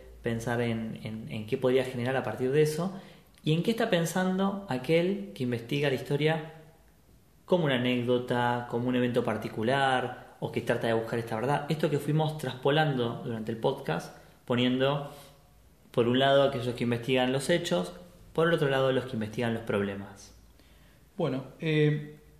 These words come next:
Speaker 2: estoy pensando en esta segunda vertiente, que es la de,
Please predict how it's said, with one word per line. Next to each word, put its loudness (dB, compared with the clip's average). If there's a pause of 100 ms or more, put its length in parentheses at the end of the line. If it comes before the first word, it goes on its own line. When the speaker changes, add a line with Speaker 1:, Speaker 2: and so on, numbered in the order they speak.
(360)
Speaker 2:
estoy -8
pensando 2
en -4
esta -4
segunda -4 (260)
vertiente, 4
que 2
es 0
la 2
de, 0